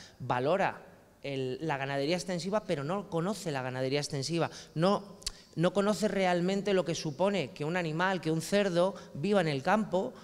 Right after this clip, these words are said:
coma bellotas, coma cualquier tipo de cosas, con respecto al cerdo que se encuentran normalmente envasado y en trozos, que no ha visto la luz en su vida, ¿no? Y como esto sumamos a un montón de cuestiones que cuando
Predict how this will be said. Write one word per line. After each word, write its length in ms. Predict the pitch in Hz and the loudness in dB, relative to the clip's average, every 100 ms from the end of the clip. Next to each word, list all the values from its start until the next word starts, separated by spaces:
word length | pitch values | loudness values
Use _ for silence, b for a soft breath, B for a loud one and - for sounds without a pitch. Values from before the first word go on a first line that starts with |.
| B | B
coma 220 | 139 135 | -4 -2
bellotas, 600 | 131 131 180 185 180 185 | -2 0 -2 2 0 0
coma 280 | - 143 143 | -6 -4 -4
cualquier 420 | 139 139 135 156 | 0 0 2 -2
tipo 240 | 139 151 143 | -2 -4 -2
de 120 | 135 | 0
cosas, 440 | 165 175 196 214 - B B B B B - - | -2 0 0 0 -6 B B B B B -20 0
con 200 | 180 175 | 2 4
respecto 720 | 160 - 180 170 226 226 - | 0 0 -4 0 0 0 0
al 180 | 156 143 | 0 0
cerdo 360 | - 190 202 160 | 2 2 2 0
que 80 | |
se 100 | 151 | -4
encuentran 500 | 156 170 196 190 143 | -2 0 0 0 0
normalmente 540 | 135 139 156 165 175 165 | 0 0 0 0 0 0
envasado 460 | 151 147 - 180 | 0 -2 0 0
y 100 | 160 | 0
en 100 | 139 | -2
trozos, 580 | 131 175 190 175 196 - B B B - | 0 0 0 0 -2 -4 B B B -2
que 240 | 180 185 | -2 0
no 100 | 170 | 0
ha 40 | 165 | 0
visto 260 | 170 190 | 0 0
la 120 | 175 | 2
luz 260 | 165 196 196 | 2 0 -2
en 140 | 175 147 | -4 -4
su 180 | 139 | -4
vida, 300 | 143 156 117 | -2 -2 -4
¿no? 180 | 123 208 - - - - _ - - | -6 -8 -10 -20 -20 -20 _ -16 -12
Y 60 | |
como 220 | 147 143 151 | -6 -2 -2
esto 280 | - 214 202 B B | 0 -2 -2 B B
sumamos 420 | - 175 175 196 | -4 0 2 2
a 60 | 202 | 2
un 100 | 202 | 2
montón 320 | 190 175 180 | 0 0 -2
de 80 | 170 | -2
cuestiones 720 | 160 147 - 202 196 208 - B B B B | -2 -4 -2 0 0 -2 -6 B B B B
que 140 | 180 165 | -2 0
cuando 520 | 160 156 151 - | 2 4 2 2